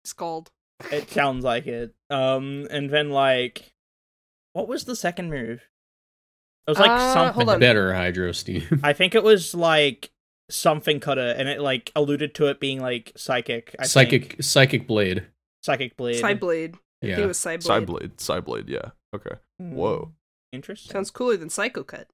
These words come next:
Speaker 4: That, I mean, that kinda determines the typing at le-, of, at least of one of those guys.
Speaker 1: Mm-hmm.
Speaker 3: Yeah.
Speaker 1: Psychic and
Speaker 4: That's kinda cool.
Speaker 1: water.
Speaker 4: I was
Speaker 1: Um,
Speaker 4: thinking
Speaker 1: and
Speaker 4: psychic fighting on the, um, Swords of Justice guy.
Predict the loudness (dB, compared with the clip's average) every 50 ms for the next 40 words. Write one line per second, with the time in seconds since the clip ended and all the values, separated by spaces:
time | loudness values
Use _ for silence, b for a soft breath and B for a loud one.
0 | _ _ -4 -2 -2 -4 -4 -4 -2 0 0 2 2 0 0 0 -2 -2 -4 -2
1 | -4 -4 -8 -10 -12 -14 -16 _ _ _ _ _ _ -14 -10 -8 -8 -8 -8 -8
2 | -10 -12 -14 -10 -8 -8 -8 -8 -8 -10 -12 -12 -12 -12 -14 -12 -12 -12 -14 -14
3 | -10 -8 -6 -2 0 0 0 0 -2 -4 -4 -4 -4 -2 -4 -4 -6 -8 -10 -10
4 | -10 -8 -8 -8 -10 -12 -18 _ _ _ _ -8 -6 -4 -4 -4 -2 0 0 0
5 | 0 -2 -6 -10 -6 -4 -2 -2 -2 -2 -6 -4 -4 -4 -4 -4 -4 -6 -6 -6
6 | -4 -4 -4 -2 -2 -4 -6 -8 -10 _ _ _ _ _ _ _ _ _ _ _
7 | _ _ _ _ _ _ _ _ _ _ _ _ _ _ -4 2 4 6 6 6
8 | 6 4 2 0 -2 -2 -2 -4 -8 -10 -12 -14 -18 -14 -10 -8 -8 -6 -6 -6
9 | -8 -10 -10 -10 -10 -10 -10 -10 -10 -10 -10 -8 -10 -10 -10 -10 -10 -10 -10 -10
10 | -12 -14 -18 -18 -20 _ _ -16 -14 -14 -14 -16 -16 -16 -16 -16 -14 -14 -16 -16
11 | -14 -12 -12 -12 -14